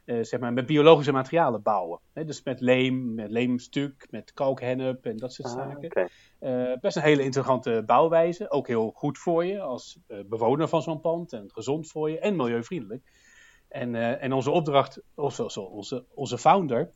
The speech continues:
Speaker 1: onze stichter, die, eh, Michiel Haas, die was architect en ook bouwbioloog. En die wou dat gedachtegoed heel graag verspreiden, ook in Nederland. En die heeft daar dus het Nederlands Instituut voor Bouwbiologie en Ecologie voor opgezet. Maar dat is eigenlijk ook weer uit beeld verdwenen.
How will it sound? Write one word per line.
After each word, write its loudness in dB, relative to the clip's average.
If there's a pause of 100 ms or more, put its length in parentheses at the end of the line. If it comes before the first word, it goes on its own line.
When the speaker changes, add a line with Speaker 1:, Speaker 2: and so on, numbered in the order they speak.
(120)
Speaker 1:
onze -10
stichter, -8
die, -10
eh, -8
Michiel -6
Haas, 2
die -6
was -6
architect -4
en -10
ook -6
bouwbioloog. -4 (400)
En -8
die -2
wou 4
dat -2
gedachtegoed -4
heel 2
graag 2
verspreiden, 2 (260)
ook -2
in -4
Nederland. -4
En -8
die -2
heeft -4
daar -2
dus -6 (280)
het -8
Nederlands -4
Instituut -8
voor -6
Bouwbiologie 0
en -14
Ecologie -12 (240)
voor -6
opgezet. -6 (800)
Maar -2
dat 0
is -6
eigenlijk -2
ook 2
weer 2
uit 6
beeld 2
verdwenen. -2